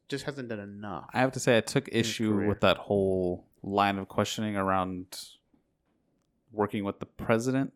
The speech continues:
Speaker 2: thing, 'cause that basically makes it sound like Congress answers to the president. That's not the way it works.
Speaker 1: Mm-hmm.
Speaker 2: They are equal, or they should be equal. And it's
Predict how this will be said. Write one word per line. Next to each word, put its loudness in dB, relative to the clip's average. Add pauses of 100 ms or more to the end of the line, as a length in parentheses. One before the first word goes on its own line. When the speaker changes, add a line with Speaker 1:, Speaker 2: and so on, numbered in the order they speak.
(260)
Speaker 2:
thing, 0
'cause 0
that 4
basically 4
makes 0
it -8
sound 0
like 0
Congress -2
answers -8
to -10
the -10
president. -6 (640)
That's -8
not 4
the 4
way 2
it 0
works. -8
Speaker 1:
Mm-hmm. -20 (260)
Speaker 2:
They 4
are 6
equal, -4 (960)
or -6 (600)
they -2
should 4
be 0
equal. -6 (1800)
And 0
it's -4